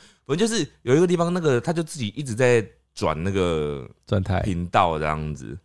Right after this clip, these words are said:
Speaker 2: 呃。
Speaker 1: 对，然后我也习以为常了，因为他就是故障了。
Speaker 2: 那你家是不是不太干净？
Speaker 1: 没有，我忘记是我家还是，是在我们这边，
Speaker 2: 哦。
Speaker 1: 反正就是某个地方。
Speaker 2: 啊，你为什么要牵扯到这里？
Speaker 1: <laughs> 不，不，就是，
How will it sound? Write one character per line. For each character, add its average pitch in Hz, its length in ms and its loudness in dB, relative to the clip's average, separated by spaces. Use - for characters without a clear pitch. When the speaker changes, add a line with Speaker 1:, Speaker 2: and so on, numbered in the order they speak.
Speaker 2:
呃。 143 480 -4
Speaker 1:
对， 71 320 -6
然 113 120 2
后 160 100 6
我 135 180 8
也 117 60 6
习 87 240 -4
以 92 60 2
为 76 180 0
常 67 240 -8
了， 76 80 -4
因 107 80 2
为 123 120 2
他 113 140 0
就 117 140 0
是 113 140 -4
故 92 300 -6
障 64 280 -2
了。 50 120 -16
Speaker 2:
那 135 120 2
你 110 140 4
家 135 240 0
是 135 160 -4
不 - 20 0
是 123 60 -2
不 113 120 -10
太 104 160 -2
干 95 300 -4
净？ 85 240 -8
Speaker 1:
没 170 100 -6
有， 160 60 2
我 98 60 4
忘 180 160 4
记 196 100 0
是 208 80 2
我 92 180 4
家 120 140 0
还 113 120 -2
是， 107 120 -2
是 110 160 -8
在 113 120 2
我 82 60 2
们 76 120 -4
这 85 100 -4
边， 82 160 0
Speaker 2:
哦。 90 60 2
Speaker 1:
反 98 120 4
正 - 20 2
就 117 60 2
是 117 200 -2
某 90 180 -4
个 165 120 6
地 92 200 -4
方。 82 120 -2
Speaker 2:
啊， - 40 2
你 170 60 8
为 233 60 8
什 226 60 4
么 180 80 8
要 170 140 6
牵 190 240 2
扯 131 140 6
到 156 160 4
这 151 160 6
里？ 107 120 4
Speaker 1:
<laughs> 262 220 -8
不， 175 120 2
不， 156 120 0
就 196 100 6
是， 202 180 -2